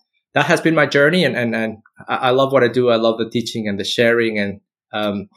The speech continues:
I also have a podcast today, the Enterprise Product Leadership Podcast,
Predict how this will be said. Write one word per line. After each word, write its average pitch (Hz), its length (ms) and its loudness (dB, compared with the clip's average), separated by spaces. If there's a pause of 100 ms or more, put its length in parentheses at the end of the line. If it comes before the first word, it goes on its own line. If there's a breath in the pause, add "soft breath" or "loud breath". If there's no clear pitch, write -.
(260 loud breath)
I 120 120 4
also 117 280 2
have 113 180 -2
a 110 60 -4
podcast 120 460 -2
today, 113 340 0
the 107 200 -4
Enterprise 104 520 -2
Product 104 320 -4
Leadership 101 500 -6
Podcast, 92 540 -6